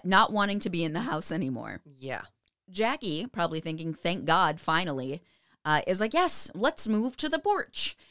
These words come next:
Speaker 1: And she goes, she grabs her kids, and that's where they're all camped out. Now, the footage, 'cause like I said, this is all real-time footage you can see in this documentary. The footage shows the three or four-month-old Samantha sitting. She's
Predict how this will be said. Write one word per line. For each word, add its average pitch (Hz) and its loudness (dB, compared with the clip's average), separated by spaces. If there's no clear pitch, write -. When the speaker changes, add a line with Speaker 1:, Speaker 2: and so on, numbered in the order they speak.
Speaker 1:
And 175 -2
she 196 0
goes, 240 6
she - -2
grabs 180 0
her 175 -6
kids, 247 -2
and 170 0
that's 165 0
where 175 -2
they're 160 -2
all 139 2
camped 131 -8
out. - -12
Now, 170 0
the 196 -8
footage, 208 -2
'cause 165 -6
like 156 -4
I 185 -2
said, 151 -2
this 170 -4
is 165 -6
all 156 2
real-time 165 -2
footage 147 -6
you 147 -6
can 147 -8
see 143 -8
in 139 -4
this 143 -4
documentary. 127 -8
The 208 -8
footage 254 -4
shows 151 -2
the 147 -6
three 180 -8
or 196 -2
four-month-old 165 -6
Samantha 135 -8
sitting. 180 -4
She's 147 -8